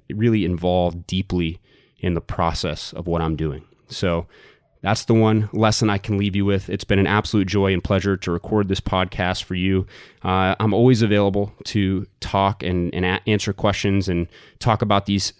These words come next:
topics. You guys have my contact info from before, but if not, you can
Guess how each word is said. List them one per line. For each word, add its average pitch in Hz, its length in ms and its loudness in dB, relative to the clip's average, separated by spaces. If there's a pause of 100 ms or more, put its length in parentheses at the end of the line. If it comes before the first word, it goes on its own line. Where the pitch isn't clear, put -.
topics. 104 480 0
You 101 140 2
guys 101 280 2
have 104 100 0
my 98 100 0
contact 101 420 -2
info 98 220 0
from 98 220 0
before, 107 340 2
but 90 220 -2 (300)
if 107 180 0
not, 98 340 2
you 101 100 0
can 92 300 0